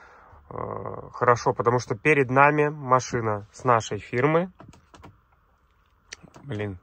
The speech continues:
заговорился, нажал отдых до сих пор, хотя надо было, нет, не отдых и на молотках. Ну, хотя мы сейчас на данный момент тоже меняем на молотках, поэтому ничего страшного. И та машина, которая перед нами, она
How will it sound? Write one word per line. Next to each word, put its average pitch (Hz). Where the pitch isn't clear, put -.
заговорился, 110
нажал 104
отдых 110
до 104
сих 107
пор, 107
хотя -
надо 110
было, 104
нет, 120
не 110
отдых 139
и 113
на 117
молотках. 104
Ну, 113
хотя -
мы 113
сейчас -
на 113
данный 110
момент 110
тоже 104
меняем 104
на 104
молотках, 107
поэтому 101
ничего 113
страшного. 110
И 190
та 175
машина, 170
которая 143
перед 139
нами, 147
она 117